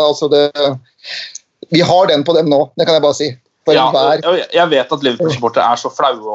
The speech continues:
Speaker 2: over dette også,
Speaker 1: Ja.
Speaker 2: fordi det er jo en arbeiderklubb, ikke sant? Det er jo, dette er jo
Speaker 1: Ja.
Speaker 2: det siste en sånn klubb skal gjøre, så det, eh, der kom United bedre ut av det, for å si det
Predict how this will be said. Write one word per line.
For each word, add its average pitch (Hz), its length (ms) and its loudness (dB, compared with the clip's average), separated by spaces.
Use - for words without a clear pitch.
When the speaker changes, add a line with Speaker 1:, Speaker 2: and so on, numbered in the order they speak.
Speaker 2:
over 110 160 -12
dette - 160 -12
også, 139 180 0
Speaker 1:
Ja. 117 80 -10
Speaker 2:
fordi 135 220 0
det 143 80 0
er 117 240 0
jo 120 80 -4
en 123 100 -4
arbeiderklubb, 117 720 -4
ikke - 140 -6
sant? 123 80 -2
Det 127 80 0
er 123 80 0
jo, 127 80 -8
dette 123 120 -2
er 120 120 2
jo - 20 -8
Speaker 1:
Ja. 113 60 -16
Speaker 2:
det - 80 -10
siste - 420 -4
en 120 80 -4
sånn 117 160 -2
klubb 107 240 -6
skal 120 160 0
gjøre, 117 320 0
så 139 140 -2
det, 127 100 2
eh, 139 240 2
der 160 440 -2
kom 170 280 -4
United 160 720 -2
bedre 131 320 0
ut 120 220 -4
av 123 100 0
det, 156 80 -4
for 143 160 -2
å 135 80 -4
si 127 160 -2
det 127 160 2